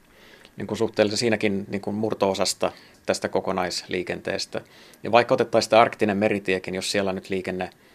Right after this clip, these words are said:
joskus lähivuosikymmeninä alkaa muodostua kaupallisesti kannattavaksi, niin tuskin sekään vielä tulee ihan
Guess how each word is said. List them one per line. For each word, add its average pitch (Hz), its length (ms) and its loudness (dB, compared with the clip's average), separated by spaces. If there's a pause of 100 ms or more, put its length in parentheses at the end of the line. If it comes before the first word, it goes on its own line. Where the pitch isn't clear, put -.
(300)
joskus - 280 -8
lähivuosikymmeninä 95 960 -4 (500)
alkaa 92 640 0
muodostua 95 420 -2
kaupallisesti 98 720 -2
kannattavaksi, 95 720 -2
niin 92 340 -8 (180)
tuskin 104 300 -6
sekään 98 520 0
vielä 92 200 -4
tulee 92 440 -2 (400)
ihan 101 420 -2